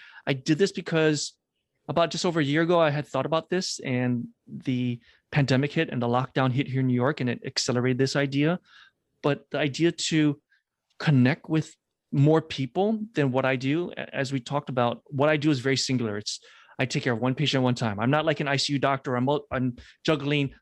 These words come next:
multiple patients at one time, or clinic where there's a lot of patients kind of, um, that you'll see in one day, and you're kind of, you know, juggling maybe, um, several patients at one time. This is one way that I thought, how can I reach, as an anesthesiologist, multiple people,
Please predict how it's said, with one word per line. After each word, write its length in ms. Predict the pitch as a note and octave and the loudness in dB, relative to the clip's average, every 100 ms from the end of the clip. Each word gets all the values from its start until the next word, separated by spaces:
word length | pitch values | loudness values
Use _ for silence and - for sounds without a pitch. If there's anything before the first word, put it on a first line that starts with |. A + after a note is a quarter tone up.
| _ | _
multiple 360 | C#3 D3 - C3 | -4 -4 -12 -4
patients 380 | C#3 B2+ C3+ | -4 -2 0
at 120 | C3 C3 | 0 0
one 120 | C3 | 0
time, 260 | C3+ C3 | 0 -2
or 60 | A2 | -2
clinic 460 | - - D3+ C#3+ C3 | -6 0 2 2 -2
where 120 | B2+ | -6
there's 220 | B2+ B2+ | -4 -8
a 320 | - - - | -10 -18 -2
lot 100 | D3 | -2
of 80 | C#3+ | 0
patients 340 | C#3+ C#3+ C3+ | -4 -4 -6
kind 180 | - C#3 | -4 -2
of, 180 | C3 - _ - - _ | -2 -4 _ -20 -20 _
um, 400 | - B2+ B2 A#2+ B2 | 0 0 0 -2 -6
that 120 | B2+ | -2
you'll 100 | C#3 | -2
see 240 | - C#3+ | 0 2
in 120 | C3+ B2+ | 2 4
one 180 | C#3 A#2+ | 2 2
day, 240 | B2+ C3 | 2 2
and 120 | B2+ | 0
you're 100 | C3 | -4
kind 200 | - D3 | -6 -4
of, 140 | C3+ C#3 | -4 -6
you 100 | G#3+ | -4
know, 80 | E3+ | -4
juggling 360 | C3 C#3 B2+ C3 | 0 -2 0 -2
maybe, 300 | B2 B2+ B2 _ _ _ _ - | 0 -4 -8 _ _ _ _ -10
um, 420 | C3 A#2+ A2+ A2 - _ _ - | -2 0 0 -4 -8 _ _ -2
several 260 | D#3 C#3 | 0 0
patients 300 | C3 B2+ A#2+ | -2 -4 -4
at 40 | B2 | -4
one 100 | A#2+ | -4
time. 200 | A2+ A2+ | -4 -4
This 180 | E3 | -4
is 120 | E3+ C#3+ | -2 0
one 240 | D3+ D#3+ | 0 2
way 160 | D3+ C#3+ | 0 2
that 200 | B2+ - - - - | -2 -4 -20 -20 -6
I 80 | C#3+ | -4
thought, 160 | D3 | -2
how 160 | B2+ G#3+ | -2 -4
can 160 | - G#3 | 0 0
I 40 | |
reach, 460 | D3+ C3 E3 - - _ - _ _ - | 0 0 0 2 2 _ -20 _ _ -4
as 100 | D3 | 0
an 100 | D#3+ | 0
anesthesiologist, 540 | - E3 E3+ D3 C3+ | 0 0 2 2 -2
multiple 400 | C3+ D#3 F3 E3+ | -4 -4 -4 -10
people, 580 | - D3 D3+ B2 G#2+ | -6 -6 -4 -4 -4